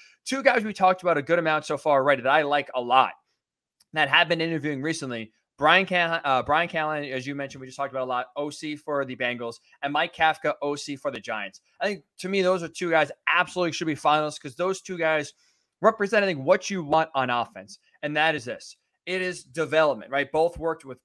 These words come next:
if you're Brian Callahan, obviously you worked a lot with Joe Burrow. If you're Mike Kafka, you worked a lot with Daniel Jones this year, and him and Brian Daboll did a tremendous job turning Daniel Jones's career around.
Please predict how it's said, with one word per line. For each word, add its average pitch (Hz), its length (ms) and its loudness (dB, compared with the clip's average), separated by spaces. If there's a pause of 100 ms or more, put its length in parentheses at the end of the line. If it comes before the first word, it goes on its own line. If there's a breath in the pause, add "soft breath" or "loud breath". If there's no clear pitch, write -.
(120)
if 123 140 -12
you're 143 140 -8
Brian 151 240 -2
Callahan, 147 300 -4
obviously 139 220 -6
you 139 40 -8
worked 143 160 -8
a 143 40 -4
lot 143 100 0
with 131 100 -8
Joe 139 160 -4
Burrow. 117 280 -2
If - 100 -14
you're 127 80 -12
Mike 147 200 -4
Kafka, 147 280 -4
you 139 140 -10
worked 143 180 -6
a - 20 -6
lot 139 160 2
with 135 80 -8
Daniel 143 240 -2
Jones 135 300 -4
this 131 160 -12
year, 127 240 0 (180 soft breath)
and 147 80 -4
him 165 80 -2
and 156 140 -4
Brian 156 200 2
Daboll 143 260 0
did 135 100 -4
a 123 40 -8
tremendous 151 340 -4
job 143 300 4
turning 143 240 -4
Daniel 139 280 -4
Jones's 127 440 -2
career 131 220 0
around. 110 280 -2